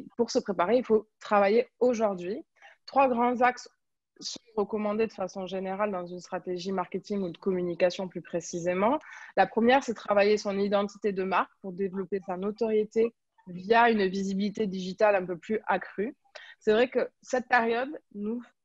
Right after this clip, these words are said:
pousse et nous oblige à avoir une vision long terme. Je sais que souvent, quand on est dans une étape de création de, d'activité, qu'on est une start-up, on a une vision très court moyen terme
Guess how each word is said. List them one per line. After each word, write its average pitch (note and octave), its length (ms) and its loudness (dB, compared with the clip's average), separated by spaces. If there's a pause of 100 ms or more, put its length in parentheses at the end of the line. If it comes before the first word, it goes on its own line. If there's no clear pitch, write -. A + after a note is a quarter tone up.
pousse - 500 -10
et G#3 60 -4
nous G3+ 280 -4
oblige A#3+ 480 0 (200)
à A#3 220 6 (140)
avoir G#3+ 280 -4
une G3+ 180 -8
vision G3 380 -6
long G#3 260 -4
terme. F3 320 -8 (280)
Je F#3+ 40 -20
sais A#3+ 220 -8
que G3+ 120 -10
souvent, A3 320 -6
quand G#3+ 240 -2
on F#3 60 -6
est F#3+ 120 -6
dans F3+ 220 -4
une F3+ 180 -8
étape F#3+ 280 0
de F3 80 -2
création G3+ 560 -2
de, E3+ 240 0
d'activité, F#3 680 -2 (280)
qu'on F#3 160 -4
est F3 40 -2
une F3+ 120 -4
start-up, F#3+ 480 0
on F3+ 120 -6
a F3 80 -6
une F3 200 -4
vision F3+ 280 0
très C4 200 2
court B3+ 260 -2
moyen G#3 380 4
terme A#3+ 340 0